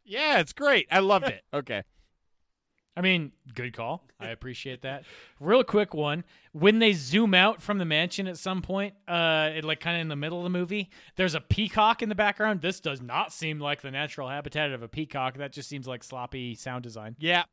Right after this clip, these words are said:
Speaker 1: I think so.
Speaker 3: Yep. Uh, one other one. So the creepy, she keeps getting these creepy phone calls at the beginning of the movie, and I'm confused.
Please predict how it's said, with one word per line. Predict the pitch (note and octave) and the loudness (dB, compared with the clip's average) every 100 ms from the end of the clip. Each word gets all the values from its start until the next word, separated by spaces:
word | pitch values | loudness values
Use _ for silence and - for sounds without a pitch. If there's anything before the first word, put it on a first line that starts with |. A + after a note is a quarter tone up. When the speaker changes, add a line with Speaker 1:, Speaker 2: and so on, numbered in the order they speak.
| - | -12
Speaker 1:
I | D3+ | -10
think | D#3+ C#3 | -8 -8
so. | - C3 _ _ _ _ _ _ _ _ | -6 -8 _ _ _ _ _ _ _ _
Speaker 3:
Yep. | D#3 E3 _ - - | -4 -4 _ -20 -2
Uh, | D#3+ D#3+ D#3 | 4 6 4
one | F3 D#3 F#3+ | 0 4 4
other | F#3+ G3 | 6 6
one. | F#3 F#3+ G3+ - | 6 4 0 -8
So | - B3+ B3+ | 2 2 2
the | |
creepy, | - D#4 F#4+ A#3+ | 0 2 2 2
she | G#3+ D#4 | -4 -4
keeps | - G4+ - | 2 2 2
getting | G#4+ G4+ | -2 0
these | F4 - | 0 -2
creepy | - B3+ A3+ A3+ | -4 -6 -2 -4
phone | - A3 G#3 | 0 2 2
calls | - C#3+ A2+ A2 D#3+ | 0 -4 -4 -8 -12
at | D3 | -12
the | F#3+ | -10
beginning | G3 G3+ | -6 -4
of | F#3+ | 0
the | |
movie, | E3+ D3 C3 B2 - _ _ _ _ _ - | 0 -2 -4 -8 -10 _ _ _ _ _ 2
and | A3+ | 4
I'm | A#3 - _ _ _ _ _ - | 4 0 _ _ _ _ _ -12
confused. | G#3+ G#3 - F#4+ E4+ D4 A3+ A3 | -4 -4 -6 -2 4 4 4 0